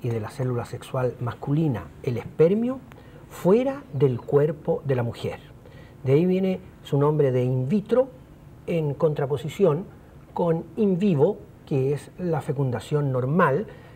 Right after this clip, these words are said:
que como ustedes bien saben, se realiza en el tercio externo de la trompa de Falopio.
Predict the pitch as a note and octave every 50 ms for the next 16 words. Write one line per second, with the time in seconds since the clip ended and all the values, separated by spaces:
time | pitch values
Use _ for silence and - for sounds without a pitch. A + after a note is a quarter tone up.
0 | - - - G3+ G3 G#3 G3+ G3 - - G#3+ G#3 F3+ - G3 G3 G3 F#3 - -
1 | - F#3 D3+ C#3+ D#3+ G3 G#3 - - - - - - - E3 D3+ D#3+ D3+ D#3+ F3+
2 | - - - G3 - - - - D#3+ D#3 D3 C#3+ C3+ - - F3+ D#3+ C#3+ - -
3 | E3 - - - - - A#3+ A#3+ B3 A#3+ A#3 A3+ G#3 F3+ D#3+ D3+ C#3+ C3 D#3+ D3+
4 | D3 C#3+ C3+ - C#3 C3 A#2 - C#3 C3 C3+ B2 G#2+ - F#2+ F2 -